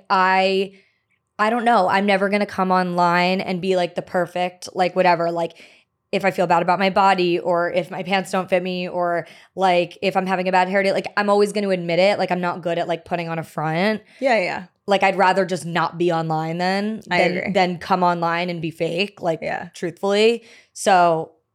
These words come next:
Speaker 1: I don't know. In that way, I feel like I'm, I'm not polished per se, but
Speaker 2: Yeah. I feel like that's something, since I came into this space, is something that I continue to struggle with and I
Speaker 1: Mm.
Speaker 2: guess will,
Speaker 1: Mm-hmm.
Speaker 2: um, is, like,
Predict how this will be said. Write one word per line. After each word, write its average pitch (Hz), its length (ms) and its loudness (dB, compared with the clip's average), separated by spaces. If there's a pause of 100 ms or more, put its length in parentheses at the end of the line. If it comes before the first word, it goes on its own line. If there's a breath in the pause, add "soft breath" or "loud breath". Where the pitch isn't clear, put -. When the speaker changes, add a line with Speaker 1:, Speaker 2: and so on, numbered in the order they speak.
(140)
Speaker 1:
I 208 100 4
don't 190 80 0
know. 185 100 -2
In 196 140 -2
that 190 240 2
way, 170 220 4
I 165 120 -2
feel 156 200 -8
like 139 200 -6
I'm, 190 220 -8 (120)
I'm 175 460 -8 (500)
not 180 320 -2
polished - 680 -6
per - 140 -16
se, - 240 -16
but - 180 -16
Speaker 2:
Yeah. 170 440 -2 (140)
I 208 60 -2
feel 262 100 -4
like 277 80 -4
that's 214 200 -2
something, 185 380 -6
since 190 220 -8
I 160 160 -2
came 160 260 -8
into 156 160 -10
this 165 140 -10
space, 156 320 -6
is - 60 -16
something 160 260 -8
that 147 140 -4
I 143 340 -8 (240)
continue 165 500 -8
to 151 80 -8
struggle 165 320 -4
with 170 200 -2
and 151 100 -6
I 208 100 -2
Speaker 1:
Mm. 208 40 -2
Speaker 2:
guess - 320 -6 (160)
will, 165 420 -6 (320 soft breath)
Speaker 1:
Mm-hmm. 190 80 -8
Speaker 2:
um, 180 560 0
is, 190 220 -2
like, 180 400 -2